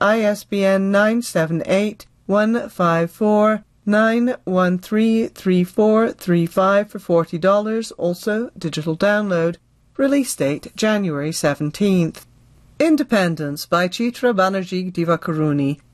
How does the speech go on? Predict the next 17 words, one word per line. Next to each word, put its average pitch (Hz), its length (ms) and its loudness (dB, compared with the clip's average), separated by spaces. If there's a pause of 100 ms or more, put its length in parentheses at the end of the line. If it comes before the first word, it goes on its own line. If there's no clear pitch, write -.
(240)
read 196 340 2
by 151 300 -2
Sneha 165 400 -2
Mathan. 156 640 0 (400)
A 202 60 0
novel 254 320 0
about 208 320 0
three 214 260 -2
sisters 165 720 -4
set 190 400 -2
during 180 240 0
the 180 100 -2
nineteen 175 420 0
forty-seven 170 760 0
partition 156 520 -4
of 156 120 -4
India. 160 500 0